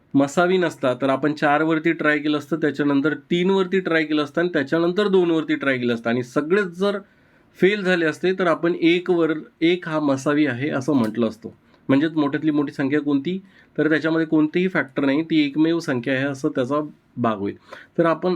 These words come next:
आता यांच्यामध्ये भाग जातो की नाही हे बघण्यासाठी यांची वजाबाकी करूया. दोन हजार बत्तीस वजा एक हजार सहाशे एक्कावन्न. मग यांची जर तुम्ही वजाबाकी केली तर किती उरेल? एक,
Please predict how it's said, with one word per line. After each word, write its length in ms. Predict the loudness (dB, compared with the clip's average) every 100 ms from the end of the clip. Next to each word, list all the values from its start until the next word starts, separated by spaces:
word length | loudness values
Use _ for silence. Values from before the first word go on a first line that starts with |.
| -2
आता 200 | -2 0
यांच्यामध्ये 680 | 2 2 0 -4 0 0 0
भाग 320 | -2 -2 0
जातो 300 | 2 0 0
की 120 | -2
नाही 200 | -2 -2
हे 60 | -2
बघण्यासाठी 540 | 0 0 -2 -2 0
यांची 200 | 0 2
वजाबाकी 520 | 0 2 2 0 -2 -4
करूया. 300 | -4 -6 -8 _ _ -20 _ -4
दोन 300 | 2 4 2
हजार 320 | 0 0 -2
बत्तीस 600 | 0 -4 -4 -2 -2 -6 _ _ -2
वजा 440 | 0 0 0 -2 -8 _ -4
एक 220 | -4 -2
हजार 260 | -2 0 -4
सहाशे 500 | -4 -6 -4 -4 -2
एक्कावन्न. 640 | -2 -2 -4 -4 -2 -6 -8 _ _ -20 _ 0
मग 80 |
यांची 360 | 2 2 0 0
जर 180 | 0 0
तुम्ही 220 | 0 0
वजाबाकी 560 | 0 0 0 -2 -4 -4
केली 260 | -2 -2
तर 160 | -2 -4
किती 260 | -4 -2
उरेल? 260 | 0 0 -2 0
एक, 260 | 0 0